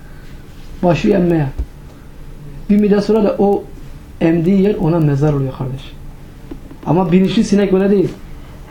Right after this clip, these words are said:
Uzaktan konuyor balın kenarına. Önce bir ayağını şöyle bir değdiriyor. Bakıyor ki yapıştı mı çıkmıyor. Kenarına gidiyor sadece hortumuyla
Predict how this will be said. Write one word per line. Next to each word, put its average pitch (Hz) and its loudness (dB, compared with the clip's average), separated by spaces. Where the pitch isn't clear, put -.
Uzaktan 170 2
konuyor 254 2
balın 165 4
kenarına. 170 2
Önce 196 4
bir 208 4
ayağını 196 4
şöyle 208 4
bir 208 4
değdiriyor. 202 4
Bakıyor 196 4
ki 226 4
yapıştı 196 2
mı 254 2
çıkmıyor. 180 4
Kenarına 180 4
gidiyor 254 4
sadece 214 2
hortumuyla 208 2